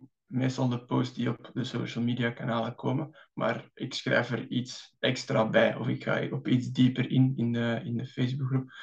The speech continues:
Natuurlijk ook staat, ja, in, staan er gratis trainingen in, eh, in de Facebookgroep natuurlijk, ja, dat wel.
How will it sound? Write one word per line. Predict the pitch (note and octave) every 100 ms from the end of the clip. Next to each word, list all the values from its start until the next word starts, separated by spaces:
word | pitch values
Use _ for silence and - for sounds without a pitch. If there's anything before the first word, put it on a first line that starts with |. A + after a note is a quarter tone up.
| -
Natuurlijk | C#3 C3 C#3+ C3 C3
ook | B2+ -
staat, | - B2 -
ja, | - A2 -
in, | A2+ -
staan | - - - A2 A2+
er | A#2
gratis | - B2 A2 D3 -
trainingen | - C3 A#2 A#2+ A#2 -
in, | A2+ B2
eh, | B2+ C3+ - _ _
in | B2 A#2+
de | A2+
Facebookgroep | - B2 C3 C#3 - C3 -
natuurlijk, | C3+ C3 C#3 C3+ C3+
ja, | C#3 - _ _
dat | - -
wel. | - -